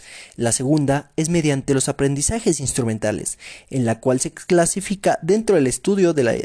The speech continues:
utilización y de la inclinación. Mediante la elección de la naturaleza se presentan en lo natural y en lo patológico, en lo cual se logra manifestar al momento de que existe una lesión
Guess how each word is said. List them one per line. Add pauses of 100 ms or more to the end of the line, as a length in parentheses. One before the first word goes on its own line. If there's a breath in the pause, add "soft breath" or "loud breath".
(120)
utilización
y
de
la
inclinación. (440 loud breath)
Mediante
la
elección
de
la
naturaleza
se
presentan
en
lo
natural (320 loud breath)
y
en
lo
patológico, (180)
en
lo
cual
se
logra
manifestar (100)
al
momento
de
que
existe
una
lesión